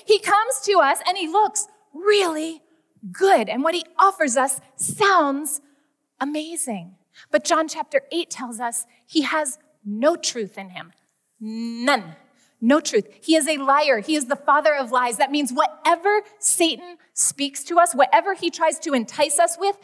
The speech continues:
it's a lie. It cannot be trusted. And then earlier in this passage, John ten, verse one, tells us that that thief sneaks over the wall of the sheepfold.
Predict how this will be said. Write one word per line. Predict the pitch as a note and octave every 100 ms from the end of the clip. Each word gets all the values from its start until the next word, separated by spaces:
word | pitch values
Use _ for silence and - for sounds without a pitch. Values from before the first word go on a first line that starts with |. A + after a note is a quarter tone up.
| - _
it's | A4 G#4+
a | F#4
lie. | D4+ C#4+ F4 G#3+ F#3+
It | F4 -
cannot | - - F#4+ G4 F#4 F#4 - - _ _ -
be | C4+
trusted. | - A#3+ A3+ - G3+ E3+ - _ _ _ _ - -
And | C4+
then | C#4+ C4+
earlier | B3+ C4+ D4 C#4+
in | B3
this | A#3 A#3+
passage, | - B3+ C4 D4 C#4 A#3 G3+
John | B3+ B3 B3
ten, | - C4+ C4 C4+ B3+
verse | A3 A#3 -
one, | G#3+ A#3 B3 C4+ - -
tells | C#4 C4+
us | -
that | A#3 G#3+
that | G#3+ - -
thief | C#4 F4 _ _ _ _
sneaks | - - - F4+ G#4+ - - - - A#3+
over | A#3+ A#3+
the | A3
wall | G#3 G3 F#3+ G#3 F#3+
of | F3+
the | F#3+
sheepfold. | - F#3+ - - D#3 -